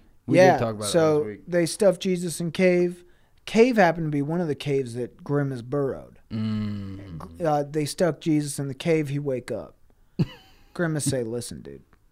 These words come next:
Speaker 2: here's what we're gonna do. I'm gonna shapeshift into you and go back into town. I'm gonna kill everyone that ever said anything bad about you."
Speaker 1: <laughs> As the Holy
Speaker 2: Then
Speaker 1: Ghost.
Speaker 2: I'm gonna shoot into the sky, disappear, people think you God. Okay?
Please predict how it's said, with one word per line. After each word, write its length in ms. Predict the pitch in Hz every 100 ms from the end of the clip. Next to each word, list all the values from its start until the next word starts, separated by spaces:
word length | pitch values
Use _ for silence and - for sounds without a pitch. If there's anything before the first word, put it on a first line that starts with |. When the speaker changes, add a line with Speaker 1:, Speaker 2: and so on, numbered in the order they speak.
| _ _ -
Speaker 2:
here's 120 | 120
what 140 | 117 87
we're 120 | 85
gonna 160 | 67
do. 160 | 62 58 53 _ _ _ _ - -
I'm 80 | 131
gonna 60 | 120
shapeshift 600 | - 135 - - 170 -
into 220 | 180 185
you 320 | 113 95 113 _ - - - - _ _ -
and 120 | 110
go 120 | 127
back 300 | 131 131 -
into 160 | 113 87
town. 520 | - 110 90 65 101 _ _ _ _ _ _ _ _ -
I'm 100 | 120
gonna 120 | 101
kill 360 | - - 131 110
everyone 380 | 98 98 90
that 120 | 85 80
ever 140 | 76
said 260 | - - 76
anything 300 | 80 - 73
bad 280 | 65 76
about 360 | - 60 - -
you." 80 | - - _ -
Speaker 1:
<laughs> 80 | 135 - - - - _ _
As 220 | - 113 92
the 140 | 98
Holy 260 | 104 95 143
Speaker 2:
Then 360 | 160 180 156
Speaker 1:
Ghost. 120 | 147
Speaker 2:
I'm 120 | 147 147
gonna 180 | 147 135
shoot 320 | - 151 123
into 140 | 123
the 80 | 98
sky, 460 | - 185 165 156 147
disappear, 560 | 143 123 - - 131
people 280 | 127 123 113
think 240 | - 107 101
you 60 |
God. 460 | 92 73 67 - - - _ _ - - -
Okay? 340 | - 151 165